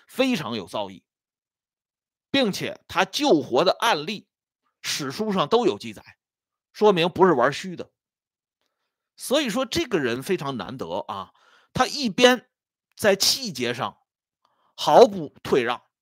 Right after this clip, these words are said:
一边呢，用自己的双手拯救生灵。最后一看这两者都做不到了，干脆自己找一个地方去念经去了，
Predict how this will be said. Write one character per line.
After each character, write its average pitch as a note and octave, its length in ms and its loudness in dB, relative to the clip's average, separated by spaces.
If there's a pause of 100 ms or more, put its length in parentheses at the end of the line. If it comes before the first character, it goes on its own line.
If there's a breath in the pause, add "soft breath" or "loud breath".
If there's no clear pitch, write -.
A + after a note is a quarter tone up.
(420)
一 A3 120 0
边 A3 240 8
呢， E3 200 0 (300 soft breath)
用 G#3+ 260 2
自 A#3 200 0
己 D#3 120 -8
的 C3+ 120 -6
双 A3+ 320 8
手 - 320 -8 (360)
拯 B2+ 220 0
救 D#3+ 160 2
生 F3+ 260 -2
灵。 A#2 220 -10 (800)
最 C#4+ 240 2
后 A3+ 220 8
一 F#3+ 120 0
看 G#3+ 240 0
这 G3 120 4
两 D#3 300 4
者 G2+ 360 -8
都 B3+ 180 6
做 F#3 220 6
不 - 80 -8
到 C#3+ 180 2
了， - 160 -12 (340)
干 F#3 200 4
脆 - 320 -8 (240)
自 - 200 -6
己 D3+ 280 -14 (180)
找 - 240 -6
一 B2+ 80 -8
个 D#3+ 100 -4
地 D3 160 -6
方 G2+ 200 -16 (540)
去 - 120 -10
念 D3 240 -2
经 D3+ 220 -8
去 B2+ 60 -16
了， - 160 -20